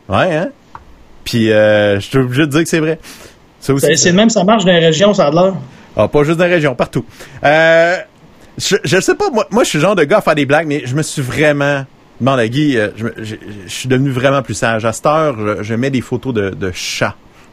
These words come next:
Speaker 1: des, des photos de petits chats sur Internet. Je fais plus, j'essaye plus de m'ostiner ben ben. Puis, tu sais, quand, quand je, je, j'arrive, je vais argumenter une affaire. Là, je fais, « Oh, fuck, pourquoi j'ai fait ça ? »
Speaker 2: Ah.
Speaker 1: Tu sais, je regrette, là.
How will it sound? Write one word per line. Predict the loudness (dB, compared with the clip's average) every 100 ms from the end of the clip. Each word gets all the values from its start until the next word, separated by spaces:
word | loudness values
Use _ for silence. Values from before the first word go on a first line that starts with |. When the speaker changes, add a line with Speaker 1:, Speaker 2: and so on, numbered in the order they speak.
| -6
Speaker 1:
des, | -4
des | -2 -4
photos | -4 -4 -2
de | -2
petits | -4 -6
chats | -2 -2
sur | -2
Internet. | -6 -4 -4 -6
Je |
fais | -8
plus, | -10 -10 -12 -20 -20 -4
j'essaye | -4 0 -2
plus | -4 -8 -6
de | -4
m'ostiner | -2 -4 -6 -6 -2
ben | -2 0
ben. | 0 -2
Puis, | -4 -10
tu | -10 -20 -14
sais, | -8 -6
quand, | -6 -4
quand | -2 -2
je, | -4 -8
je, | -8 -10 -6
j'arrive, | -2 0 0 -4
je | -4
vais | -2
argumenter | -2 -2 -2 0 0
une | -2
affaire. | 0 -2 -2 -8 -16 -16 -16 -16 -14 -6
Là, | -6
je |
fais, « | -4 0
Oh, | 4 4 4 4 4 2 0 0 0 -2
fuck, | -2 -4 -4 -6
pourquoi | -8 -2
j'ai | 0 0
fait | -2
ça ? » | 0
Speaker 2:
Ah. | 2 0 -2 -10
Speaker 1:
Tu | -4
sais, | -2 0
je | 0
regrette, | 0 -2 -2 -4 -4
là. | -6